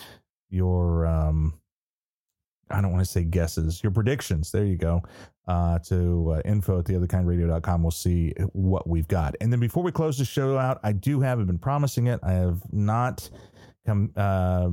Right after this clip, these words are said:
played my part. It's been a busy couple of weeks, but we do have a new, uh, opening lines where we're gonna leave it open. Todd's not gonna tell us the answer, and then you can either tweet or email us your answer, what movie you think it is. We'll go over that towards the end of the show. So,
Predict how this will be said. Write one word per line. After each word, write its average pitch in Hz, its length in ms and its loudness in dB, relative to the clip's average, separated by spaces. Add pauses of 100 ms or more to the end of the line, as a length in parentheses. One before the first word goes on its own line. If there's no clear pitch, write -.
(260)
played 110 200 -2
my 113 180 2
part. 113 280 0
It's 104 120 -2
been 101 120 -2
a 95 40 0
busy 117 220 2
couple 110 220 -2
of 107 60 0
weeks, 110 200 0
but - 220 -4
we 101 100 2
do 139 300 0
have 120 440 0
a 104 200 2
new, 160 580 2 (600)
uh, 101 300 0 (100)
opening 131 340 -2
lines 117 840 0 (240)
where 107 120 -2
we're 107 120 0
gonna 107 200 0
leave 135 200 0
it 127 40 0
open. 123 280 0
Todd's 120 340 0
not 120 160 0
gonna 113 140 0
tell 107 240 0
us 101 100 -4
the 110 80 -2
answer, 104 480 0
and 101 140 2
then 101 100 2
you 107 140 2
can 104 280 0
either 98 440 0 (320)
tweet 123 380 -2 (120)
or 98 320 0
email 107 360 2
us 95 180 -2
your 98 160 0
answer, 98 260 0
what 98 200 0
movie 101 200 2
you 98 140 2
think 98 180 -2
it 90 80 0
is. 87 300 -2 (400)
We'll 98 140 -2
go 92 100 2
over 90 180 0
that 85 260 0
towards 87 360 -2
the 87 240 0
end 82 180 2
of 80 80 2
the 82 80 0
show. 82 340 -2
So, - 380 -4